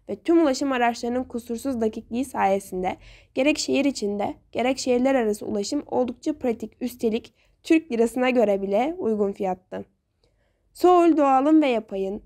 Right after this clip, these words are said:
eskinin ve yeninin iç içe olduğu bir tezatlar şehri.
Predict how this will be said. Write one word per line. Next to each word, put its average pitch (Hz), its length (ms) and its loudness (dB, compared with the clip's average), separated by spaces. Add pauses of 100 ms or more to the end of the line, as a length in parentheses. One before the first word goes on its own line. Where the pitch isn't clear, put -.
eskinin 277 520 0
ve 254 60 2
yeninin 214 580 0
iç 277 160 -8
içe 247 180 -4
olduğu 202 380 -2
bir 269 100 0
tezatlar 214 580 0
şehri. 196 460 -10